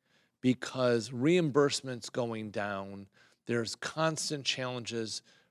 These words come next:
for doctors of all kind, healthcare period, to generate money because insurances are reimbursing less and less. And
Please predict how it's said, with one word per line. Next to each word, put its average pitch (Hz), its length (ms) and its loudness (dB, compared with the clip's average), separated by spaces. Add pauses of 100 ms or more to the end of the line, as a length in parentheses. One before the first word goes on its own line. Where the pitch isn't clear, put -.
for 117 320 4
doctors 120 680 2
of 120 140 2
all 196 180 10
kind, 87 480 -6 (240)
healthcare 165 560 4
period, 113 680 0 (480)
to 120 580 6 (340)
generate 135 480 0
money 120 320 0
because 110 680 -2 (180)
insurances 113 680 -8
are 107 220 -4 (120)
reimbursing 107 720 -8
less 107 280 -8
and 101 120 -12
less. 92 380 -8 (720)
And 123 580 -2